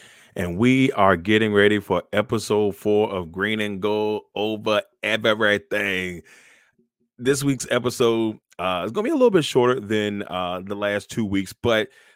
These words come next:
uh, nevertheless, can't wait to, to talk some Packers football with you, but also bringing in Victor Herrera from the Legacy Maker Sports Network and Victor Sports Talk,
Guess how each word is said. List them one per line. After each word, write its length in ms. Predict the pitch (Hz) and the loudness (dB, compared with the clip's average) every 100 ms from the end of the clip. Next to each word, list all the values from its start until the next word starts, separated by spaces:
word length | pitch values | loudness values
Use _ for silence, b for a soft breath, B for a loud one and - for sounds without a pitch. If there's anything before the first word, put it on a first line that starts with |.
| - | -6
uh, 380 | 92 95 95 98 | -2 -2 -2 -4
nevertheless, 560 | 101 107 101 98 - _ _ _ _ _ - | -6 -4 -4 -4 -6 _ _ _ _ _ -8
can't 240 | 117 110 | -4 -2
wait 180 | 110 104 | 0 -2
to, 240 | 104 98 90 | -2 -2 -2
to 140 | - | -8
talk 300 | - 107 101 | -2 0 0
some 160 | - 90 | -4 -6
Packers 340 | 101 90 104 | -4 -4 -6
football 520 | - 120 - 110 104 | -4 -4 0 2 2
with 200 | 107 104 | 0 -2
you, 220 | 113 107 98 b b b b | -2 -4 -4 b b b b
but 160 | 98 - | -2 0
also 560 | 104 117 - 113 101 | -2 -2 0 0 0
bringing 400 | 95 101 107 104 | -2 -2 -2 -2
in 260 | 101 101 92 | -4 -4 -6
Victor 300 | 90 110 101 | -6 -6 -6
Herrera 640 | 98 95 104 104 101 92 - | -4 -2 2 2 0 -2 -8
from 240 | _ 101 101 | _ -6 -2
the 60 | |
Legacy 320 | 98 98 95 101 | 0 0 -2 -6
Maker 200 | 95 92 | -6 -6
Sports 320 | - 98 - | -4 -4 -4
Network 380 | 95 95 92 90 | -6 -4 -6 -6
and 140 | 90 | -8
Victor 240 | 90 87 | -8 -8
Sports 340 | - - 120 - | -10 -4 -4 -4
Talk, 300 | 101 92 | -4 -4